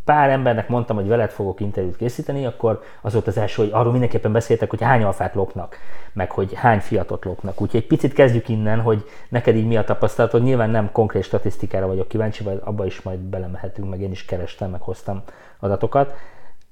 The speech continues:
Ö, így a pályafutásod alap-, alatt volt lopott Alfa egyáltalán?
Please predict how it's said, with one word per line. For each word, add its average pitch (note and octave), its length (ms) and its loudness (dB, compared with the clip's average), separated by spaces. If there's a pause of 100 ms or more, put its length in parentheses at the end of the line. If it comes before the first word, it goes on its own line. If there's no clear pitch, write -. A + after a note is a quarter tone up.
Ö, G#2+ 580 0
így A#2+ 140 0
a A#2+ 60 2
pályafutásod A2+ 840 0
alap-, G2+ 380 -2
alatt G#2 400 0
volt A2 460 0 (180)
lopott B2+ 420 0
Alfa F#2+ 340 0
egyáltalán? G#2 720 0